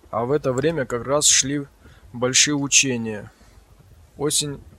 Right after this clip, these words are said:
восемьдесят восемь. Учения проходили на территории Киевского округа, Одесского округа. Был задействован и Черноморский флот. Наша часть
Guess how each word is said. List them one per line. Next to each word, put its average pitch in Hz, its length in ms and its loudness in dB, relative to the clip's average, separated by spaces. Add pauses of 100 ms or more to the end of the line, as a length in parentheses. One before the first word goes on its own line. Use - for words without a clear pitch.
восемьдесят 131 640 -2
восемь. 120 500 -4 (1900)
Учения 147 440 0
проходили 127 540 -2
на 117 160 -4
территории 127 580 -6
Киевского 131 520 -4
округа, 110 600 -8 (580)
Одесского 123 600 0
округа. 113 640 -6 (640)
Был 135 300 -2
задействован 123 640 -4
и 113 60 -10
Черноморский 120 680 -6
флот. 107 440 -12 (1500)
Наша 131 380 -2
часть 135 520 -2